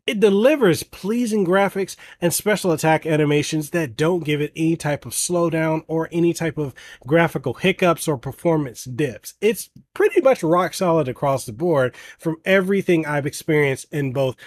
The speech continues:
the handheld and docked mode. And I've tested this on my Nintendo Switch oled as well as on my Nintendo Switch Lite,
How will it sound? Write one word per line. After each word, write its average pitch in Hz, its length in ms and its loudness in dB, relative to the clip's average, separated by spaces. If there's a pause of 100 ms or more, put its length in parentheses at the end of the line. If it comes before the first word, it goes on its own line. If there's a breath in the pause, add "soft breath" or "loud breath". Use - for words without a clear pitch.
(160 loud breath)
the 131 220 -6
handheld 208 640 0
and 160 260 0
docked 120 320 -6
mode. 143 300 0
And 127 140 -4
I've 240 140 0
tested 180 340 0
this 151 240 0
on 127 100 -4
my 123 140 -6
Nintendo 120 360 -6
Switch - 320 -12
oled 170 460 0 (180 loud breath)
as 214 200 -4
well 233 180 0
as 196 140 0
on 160 220 0
my 143 140 2
Nintendo 127 380 -4
Switch - 320 -8
Lite, 135 400 0